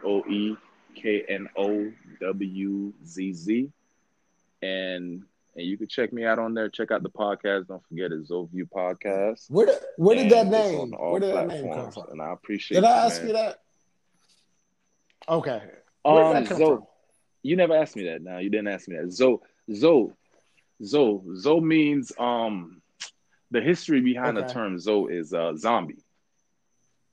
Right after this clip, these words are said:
Speaker 1: A K A, like, Haiti, um, voodoo. That, like, now, zo-, like, the word Zo is being used as a, more of a, depends on the term
Speaker 2: Okay.
Speaker 1: you use it. It's more of an endearment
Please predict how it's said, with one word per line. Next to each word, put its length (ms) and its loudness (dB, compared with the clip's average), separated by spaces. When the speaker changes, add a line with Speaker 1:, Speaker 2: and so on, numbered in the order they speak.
Speaker 1:
A 140 -2
K 420 2
A, 40 2
like, 240 0
Haiti, 840 -2
um, 400 -8
voodoo. 680 -2
That, 220 -2
like, 200 -2
now, 420 0
zo-, 300 -6
like, 300 -4
the 100 -2
word 320 2
Zo 300 2
is 100 -4
being 300 -4
used 200 -6
as 100 -4
a, 280 -12
more 280 -8
of 160 -10
a, 180 -8
depends 300 2
on 80 2
the 80 0
term 380 0
Speaker 2:
Okay. 120 -2
Speaker 1:
you 60 -2
use 120 -2
it. 140 -4
It's 180 -10
more 160 -4
of 100 -6
an 160 -2
endearment 560 -4